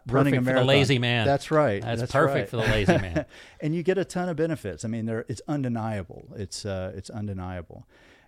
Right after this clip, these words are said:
Speaker 1: And then, you know, there's also, w-, we talked about kind of the, the physical pain relief, the mental. Um, one of the biggest pumps to, uh, flotation therapy in the recent years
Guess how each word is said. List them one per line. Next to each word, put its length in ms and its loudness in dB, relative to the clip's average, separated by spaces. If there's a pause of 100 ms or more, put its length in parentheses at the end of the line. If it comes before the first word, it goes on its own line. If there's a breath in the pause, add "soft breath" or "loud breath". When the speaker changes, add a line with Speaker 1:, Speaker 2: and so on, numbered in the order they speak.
(120)
Speaker 1:
And 160 0
then, 400 -2 (120)
you 140 -2
know, 120 2
there's 200 0
also, 760 -2
w-, 180 -16 (280)
we 140 -10
talked 300 -4
about 340 -4
kind 160 -6
of 80 -8
the, 240 -6 (140)
the 340 -8 (160)
physical 440 -8
pain 300 -4
relief, 420 -4
the 60 -12
mental. 520 -6 (500 soft breath)
Um, 440 -8
one 320 -14
of 140 -12
the 260 -6 (420)
biggest 540 -8 (360)
pumps 560 -12
to, 560 -8 (100)
uh, 100 -8
flotation 500 -8
therapy 320 -6
in 100 -8
the 80 -8
recent 340 -10
years 480 -8